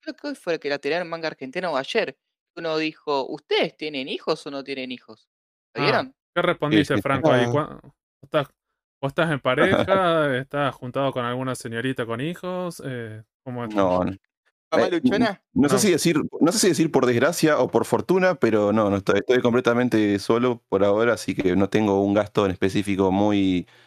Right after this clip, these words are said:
Speaker 3: muy grande, más allá de, de lo, de lo de la casa, de lo de los estudios, ¿no? Pero estoy solo, estoy
Speaker 4: Ya
Speaker 3: solo.
Speaker 4: saben, chicas, está disponible.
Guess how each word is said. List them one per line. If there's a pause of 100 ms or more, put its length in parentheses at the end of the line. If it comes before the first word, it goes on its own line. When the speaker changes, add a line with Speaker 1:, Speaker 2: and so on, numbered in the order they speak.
(440)
Speaker 3:
muy
grande,
más
allá
de,
de
lo,
de
lo
de
la
casa,
de
lo
de
los
estudios,
¿no?
Pero (800)
estoy
solo,
estoy
Speaker 4:
Ya
Speaker 3:
solo.
Speaker 4:
saben,
chicas, (160)
está
disponible.